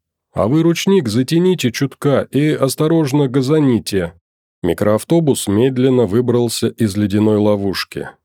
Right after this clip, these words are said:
Водитель ухмыльнулся. «Голова», сказал мужчина. От него пахло мятными конфетами. «Долго проживёшь,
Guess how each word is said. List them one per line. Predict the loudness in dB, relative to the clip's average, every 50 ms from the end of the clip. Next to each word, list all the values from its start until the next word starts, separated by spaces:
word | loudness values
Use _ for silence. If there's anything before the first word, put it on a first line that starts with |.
| _ _ _
Водитель | -6 -2 -2 -2 0 -2 -2 0 0 0 0
ухмыльнулся. | 0 0 0 0 2 2 2 2 2 2 0 -2 -4 -6 -8 -8 -8 -10 -12 _ _ _ _ _ _ _ -14 -10
«Голова», | -4 -2 0 2 2 2 2 2 2 4 2 0 0 -4 _ _ _ _ -14 -6
сказал | -2 0 0 2 2 2 2 2
мужчина. | 2 0 0 -2 -2 -4 -2 -2 -2 -4 -6 -8 -12 _ _ -6
От | -6 -6 -2 0
него | 0 2 2 0
пахло | 0 0 0 0 0 0 0 0 2
мятными | 2 2 2 0 0 0 0 0 2 2 0
конфетами. | 0 0 -2 -2 -2 -2 -4 -4 -4 -4 -4 -4 -4 -4 -6 -6 -10 _ _ _ _ _ _ _ -6
«Долго | -2 0 0 0 2 0 -2
проживёшь, | -2 0 -2 0 0 0 0 2 2 2 2 0 0 -4 -12